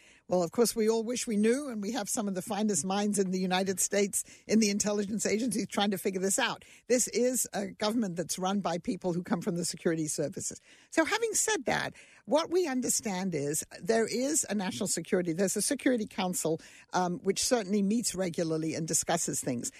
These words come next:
As far as we understand it, on the very important decisions, um, it would be President Putin and just a few people around him.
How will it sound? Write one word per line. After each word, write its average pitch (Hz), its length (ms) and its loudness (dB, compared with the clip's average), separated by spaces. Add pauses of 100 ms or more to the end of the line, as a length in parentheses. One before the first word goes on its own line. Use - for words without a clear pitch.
(440)
As 277 120 2
far 370 180 2
as 370 140 0
we 349 160 2
understand 233 540 0
it, 196 100 -2
on 220 140 0
the 262 100 2
very 247 320 0
important 214 440 -2
decisions, 196 680 -4 (380)
um, 190 200 2
it 196 200 0
would 202 240 0
be 233 120 0
President 202 520 0
Putin 190 360 0
and 180 140 0
just 202 220 2
a 190 80 0
few 220 200 0
people 208 380 0
around 220 320 0
him. - 200 -6